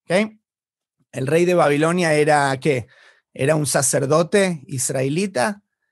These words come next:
era un, eh, ungido para el trono de Israel, era descendiente de Jacob, no, nada, pero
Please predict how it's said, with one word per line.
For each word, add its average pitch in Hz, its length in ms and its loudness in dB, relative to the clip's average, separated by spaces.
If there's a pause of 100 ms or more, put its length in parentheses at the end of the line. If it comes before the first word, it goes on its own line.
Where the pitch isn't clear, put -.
(340)
era 180 320 2
un, 180 280 2
eh, 156 560 0 (300)
ungido 208 920 2
para 156 200 2
el 135 160 -2
trono 185 320 0
de 175 100 0
Israel, 196 760 -2 (1000)
era 226 280 4
descendiente 202 600 -4
de 185 200 -2
Jacob, 226 720 -2 (280)
no, 262 220 -2
nada, 247 460 -2 (680)
pero 190 420 -2